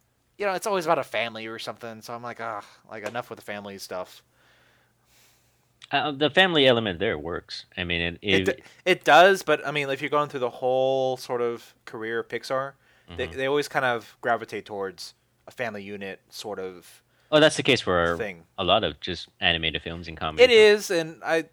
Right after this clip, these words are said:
Speaker 1: I mean, they have a movie, like, I guess called Up, right? I haven't seen that, but it's not necessarily about a family, right? It's just
Speaker 2: Did
Speaker 1: about
Speaker 2: you
Speaker 1: the
Speaker 2: watch,
Speaker 1: old, the
Speaker 2: uh,
Speaker 1: old guy.
Speaker 2: Ratatouille?
Speaker 1: I did not.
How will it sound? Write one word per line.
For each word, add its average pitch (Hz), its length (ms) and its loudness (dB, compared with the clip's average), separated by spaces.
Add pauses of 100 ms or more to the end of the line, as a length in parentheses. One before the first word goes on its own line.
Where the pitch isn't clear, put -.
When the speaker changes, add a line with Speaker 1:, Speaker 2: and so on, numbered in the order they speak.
(100)
Speaker 1:
I 160 60 -12
mean, 151 220 -6
they 165 160 -4
have 190 140 -4
a 180 40 -8
movie, 165 200 -4
like, 123 220 0 (400)
I 127 80 -12
guess 127 140 -8
called 113 300 -8
Up, 110 260 -6 (160)
right? 117 280 -10 (180)
I 120 100 -2
haven't 131 180 -6
seen 131 220 -12
that, 135 260 -8 (420)
but 110 120 -4
it's - 160 -14
not 139 180 -2
necessarily 120 400 -10
about 98 240 -8
a 87 40 -18
family, 123 400 -8
right? 92 180 -10
It's 95 80 -16
just 98 200 -20
Speaker 2:
Did - 60 -12
Speaker 1:
about - 60 -6
Speaker 2:
you 127 60 -2
Speaker 1:
the 120 40 2
Speaker 2:
watch, 117 280 6
Speaker 1:
old, 113 80 8
the 113 40 10
Speaker 2:
uh, 104 500 8
Speaker 1:
old 85 120 -4
guy. 87 220 -8
Speaker 2:
Ratatouille? 101 500 2 (800)
Speaker 1:
I 104 640 -6
did 101 120 -14
not. 90 200 -12